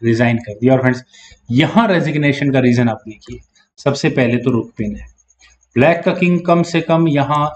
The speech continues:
ई सेवन स्क्वायर पर नहीं जा सकता, otherwise रुक यहाँ गंवाना होगा।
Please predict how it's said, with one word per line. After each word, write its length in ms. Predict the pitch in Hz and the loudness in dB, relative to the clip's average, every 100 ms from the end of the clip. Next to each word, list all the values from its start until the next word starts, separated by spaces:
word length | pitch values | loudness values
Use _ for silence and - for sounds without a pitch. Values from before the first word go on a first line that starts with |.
| 147 | -2
ई 80 | 139 | 0
सेवन 260 | 156 151 | 0 0
स्क्वायर 240 | 143 151 143 | 0 0 0
पर 160 | 139 | 0
नहीं 160 | 135 139 | 2 2
जा 120 | 131 | 0
सकता, 300 | 131 131 - | -2 -6 -6
otherwise 340 | 123 123 123 113 | 0 2 2 0
रुक 200 | 98 110 | -2 -4
यहाँ 220 | 104 117 | -4 -4
गंवाना 320 | 110 110 113 | -4 -4 -4
होगा। 280 | 110 110 | -6 -8